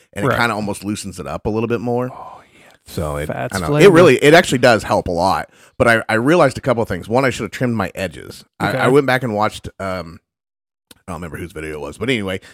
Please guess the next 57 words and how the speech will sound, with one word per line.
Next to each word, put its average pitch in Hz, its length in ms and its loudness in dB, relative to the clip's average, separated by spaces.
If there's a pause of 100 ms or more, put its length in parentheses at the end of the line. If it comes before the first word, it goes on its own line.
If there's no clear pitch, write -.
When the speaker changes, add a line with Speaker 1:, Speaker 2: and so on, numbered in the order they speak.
(140)
Speaker 1:
I 107 60 -2
watched 160 200 4
a 120 40 -2
video 113 220 2
on 95 60 -2
YouTube, 98 380 -6
and 95 100 -8
the 98 60 -10
guy 98 160 -2
went 101 160 -4
around 95 120 -6
and 90 120 -10
he 123 180 -4
actually 98 480 -6
rounded 95 440 -6
all 80 140 -6
the 78 220 -12
edges 107 500 -4 (320)
all 165 60 -6
the 139 60 0
way 104 100 0
Speaker 2:
Right. 82 80 -4
Speaker 1:
around 113 220 -2
it. - 80 -10 (300)
And - 60 -16
I - 40 -14
was - 60 -16
like, - 180 -20
"Oh, 151 120 -8
I 131 100 -6
should 123 140 -12
have 104 80 -8
done 120 100 -2
that," 104 140 -4
because 95 200 -10
I 101 160 0
had 110 320 -2
one 95 380 -6
edge 123 340 -2
that - 220 -12
burnt, 127 300 -2
and 92 80 -10
I 90 60 -8
thought, 82 300 -10 (360)
"I - 40 -10
don't 143 160 -12
know 160 120 -6
why 135 240 -6
it 113 180 -14
Speaker 2:
He - 60 -4
Speaker 1:
did - 60 0
Speaker 2:
had 127 80 0
a - 40 -4
Speaker 1:
that." 123 80 -2
Speaker 2:
little 123 180 0
hanger. 139 420 -2 (200)
Speaker 1:
But 139 320 0